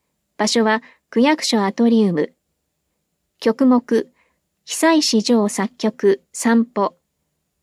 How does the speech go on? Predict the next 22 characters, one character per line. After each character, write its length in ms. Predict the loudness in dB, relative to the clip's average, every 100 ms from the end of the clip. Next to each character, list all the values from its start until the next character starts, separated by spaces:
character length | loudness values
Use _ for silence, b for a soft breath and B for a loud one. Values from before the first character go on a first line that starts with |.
| _
メ 160 | -2 2
ン 80 | 2
ケ 160 | 2
ン 80 | 0
作 260 | 0 -4 -4
曲、 420 | -6 -2 0 -2 _ _
ア 140 | -2 0
ン 120 | 2
ダ 160 | 2 0
ー 40 |
ザ 140 | 0
シ 280 | -2 0 2
ー 20 |
な 120 | 2 -2
ど。 200 | -6 _ _ _ _ _ _ _ _ _ _
出 260 | -10 -2 0
演、 300 | 2 0 -4 _ _
音 240 | -6 0 0
箱。 420 | 0 -2 -2 -6 _ _ _ _ _ _ _ -2
ピ 160 | 2
ア 100 | 4
ノ、 260 | 4 2